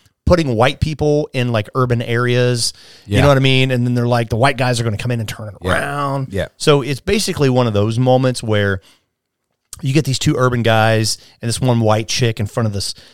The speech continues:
Speaker 1: sea of white faces, and they're like, "It's time to dance," and then they start dancing, and then you see the look on the panel.
Speaker 2: Yeah.
Speaker 1: You start, you, they start to change.
Speaker 2: Yeah.
Speaker 1: You know, this old white lady starts kinda
Speaker 2: Oh.
Speaker 1: bobbing her head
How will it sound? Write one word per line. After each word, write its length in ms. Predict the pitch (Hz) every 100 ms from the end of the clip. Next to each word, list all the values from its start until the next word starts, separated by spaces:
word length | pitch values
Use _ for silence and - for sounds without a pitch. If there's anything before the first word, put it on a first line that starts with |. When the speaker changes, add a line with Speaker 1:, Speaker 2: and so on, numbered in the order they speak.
| -
Speaker 1:
sea 400 | - - 147 120
of 260 | 104 92 -
white 420 | 113 120 127 -
faces, 600 | 135 123 - 123 113 - - _ _
and 300 | 123 113 107
they're 100 | 110
like, 180 | 101 -
"It's 120 | -
time 240 | - 147 123
to 60 |
dance," 500 | 101 151 147 147 -
and 100 | 123
then 100 | 127
they 100 | 123
start 340 | 113 117 104 -
dancing, 480 | 170 165 - 156 - - _
and 100 | 156
then 80 | 214
you 100 | 202
see 180 | - 208
the 100 | 127
look 460 | 107 117 156 - - _ -
on 100 | 135
the 60 | 120
panel. 640 | - - 131 127 95 85 _ -
Speaker 2:
Yeah. 180 | 82 - _
Speaker 1:
You 60 | 120
start, 260 | - 165 147
you, 100 | 151 -
they 80 | 165
start 220 | - 202
to 80 | -
change. 680 | - 156 175 139 92 - -
Speaker 2:
Yeah. 200 | 107 120 -
Speaker 1:
You 80 | 117
know, 40 | 127
this 180 | 123 -
old 260 | 147 127 113
white 220 | 120 117
lady 220 | 120 117
starts 480 | - - - 143 -
kinda 280 | 135 123 95 _ _
Speaker 2:
Oh. 60 | 123
Speaker 1:
bobbing 200 | 123 131 127
her 80 |
head 320 | 113 117 120